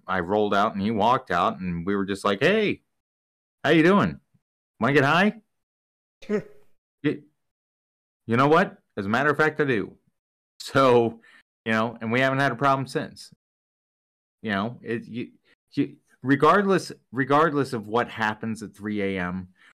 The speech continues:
Speaker 1: or what happens, you know, with your neighbor, you still, at the end of the argument, must live next to that person.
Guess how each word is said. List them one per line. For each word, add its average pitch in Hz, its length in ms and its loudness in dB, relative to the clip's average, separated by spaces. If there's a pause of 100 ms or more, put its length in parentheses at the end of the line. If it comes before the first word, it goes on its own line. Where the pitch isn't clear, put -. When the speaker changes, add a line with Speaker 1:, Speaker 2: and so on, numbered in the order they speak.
(120)
Speaker 1:
or 87 120 -6
what 98 180 -2
happens, 104 720 -2
you 101 180 -4
know, 90 380 -6 (880)
with 107 180 -4
your 101 100 2
neighbor, 101 300 0
you 92 180 -4
still, 120 640 2 (340)
at 98 140 -2
the - 180 -10
end 113 240 2
of 98 100 -2
the 107 120 0
argument, 95 500 2 (460)
must 95 680 -2 (800)
live 92 300 -2
next 87 300 -6
to - 100 -12
that 82 240 -12
person. 85 360 -14